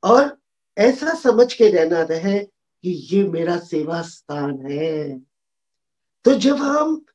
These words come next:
इतनी ऊंची स्मृतियों के अंदर, इतने ऊंचे लक्ष्य को लेकर के रहते हैं,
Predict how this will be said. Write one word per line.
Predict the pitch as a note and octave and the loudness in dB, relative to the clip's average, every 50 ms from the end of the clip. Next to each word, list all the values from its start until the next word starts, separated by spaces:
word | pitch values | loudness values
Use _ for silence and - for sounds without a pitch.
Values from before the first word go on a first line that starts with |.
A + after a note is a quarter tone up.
| _ _ _ _ _ _ - | _ _ _ _ _ _ -4
इतनी | A3 B3 B3+ C#4+ C4+ D4 C#4+ | -4 -2 0 2 2 2 2
ऊंची | A#3 - - A#3 A#3+ B3 A#3+ - D#4+ F#4 | 2 0 -2 0 0 0 0 -2 -2 -4
स्मृतियों | - - - A3+ F3+ F3+ G3 G#3 G#3+ - - C4+ D4 F4 E4+ - | -2 0 0 -2 0 0 -2 -2 -2 -2 0 2 2 2 2 0
के | - G3 D#3+ | -2 -6 -6
अंदर, | - - C#3+ D3 C#3+ C#3+ C3 - _ _ _ _ _ _ _ _ _ _ _ _ _ _ _ _ _ _ _ - - | -6 -6 -12 -14 -14 -14 -16 -18 _ _ _ _ _ _ _ _ _ _ _ _ _ _ _ _ _ _ _ -4 -4
इतने | G#3+ G#3 - C4+ D4 D4 | -2 0 0 0 2 2
ऊंचे | C4 G3+ F3 A3+ A#3+ B3 B3+ - D#4 D4 | 0 0 0 0 0 0 0 -2 -2 0
लक्ष्य | B3+ G#3+ G#3 A3+ B3 - - - - - D#4+ | 2 2 2 2 0 0 -8 -12 -10 -8 -4
को | D#4+ | 0
लेकर | D4+ B3+ G#3 G3+ G3 - A#3+ A#3+ A#3+ | 2 2 2 2 2 2 2 2 2
के | - A3+ G#3 | 2 0 0
रहते | F#3 E3 D#3 E3+ - - B3 C4+ C4 - | 0 2 -2 -2 -2 -4 -6 -6 -6 -8
हैं, | - - | -16 -16